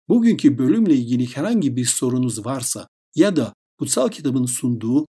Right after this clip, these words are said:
gerçeği takip etmek istiyorsanız veya özel bir duaya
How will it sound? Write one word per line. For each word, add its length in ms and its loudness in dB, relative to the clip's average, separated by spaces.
gerçeği 680 -2
takip 400 -10
etmek 340 -6
istiyorsanız 760 -2
veya 360 0
özel 500 -2
bir 260 0
duaya 460 -4